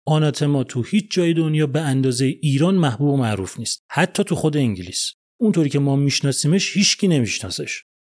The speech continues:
واسه ماها آناتما با همین آلبوم ایترنیتی شروع می‌شه. یعنی ندیدم کسی رو که آناتما باز باشه، اون دو تا آلبوم اول رو هم دوست داشته باشه. اتفاق مهمی که توی آلبوم سوم افتاد،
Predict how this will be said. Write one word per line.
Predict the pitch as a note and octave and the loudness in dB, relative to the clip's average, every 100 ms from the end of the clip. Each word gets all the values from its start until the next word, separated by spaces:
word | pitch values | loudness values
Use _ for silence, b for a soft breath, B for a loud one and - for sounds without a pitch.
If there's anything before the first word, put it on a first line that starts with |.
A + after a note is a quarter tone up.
| _ C#3+ | _ -4
واسه | D3 G3+ | -2 2
ماها | F#3+ D3+ F3 D#3+ C3 B2+ _ _ | 2 2 2 2 0 -4 _ _
آناتما | D3 D3 D3 D#3 E3+ | 0 2 0 0 0
با | F3+ | 2
همین | C#3 F3 G#3 | 2 2 2
آلبوم | E3+ C#3 E3 G#3+ | 2 2 2 2
ایترنیتی | - D3 - C3 B2+ B2+ D#3+ | 0 0 2 2 2 0 -2
شروع | - G2+ F#2 | -2 -4 -4
می‌شه. | F2+ - A2 _ _ - | -6 -6 -8 _ _ -4
یعنی | D3+ F3 | 0 2
ندیدم | G3 E3 A#2+ A2 | 4 2 2 -2
کسی | - A#2 A#2+ | -2 -2 -2
رو | G#2+ | -4
که | - | -4
آناتما | D#3+ B2 A2+ A#2 A2 | -2 0 0 0 0
باز | G#2 C3 A2+ G#2+ | 0 0 0 0
باشه، | D3 F3+ C3+ A#2+ D3 | 0 2 0 0 0
اون | G3 | 0
دو | F3 | 0
تا | D#3+ | 2
آلبوم | C#3 C3+ E3+ | 2 2 2
اول | D3 C3 D#3+ F#3 | 2 0 2 2
رو | F3+ | 2
هم | F3 | 2
دوست | C3+ - | 2 0
داشته | G#2 - A2+ | -4 -6 -6
باشه. | G#2+ - - _ _ _ _ _ _ _ - | -8 -8 -10 _ _ _ _ _ _ _ -2
اتفاق | F#3+ G#3 - A#3 | 0 0 2 2
مهمی | A#3 G#3 E3+ F#3+ D3 | 4 4 4 4 2
که | C3+ | -2
توی | C#3 | 0
آلبوم | C#3 C3+ C3+ | 2 2 2
سوم | B2 C3+ B2+ C3+ | 2 2 2 2
افتاد، | B2 - E3+ C#3+ C3 | 0 0 2 2 0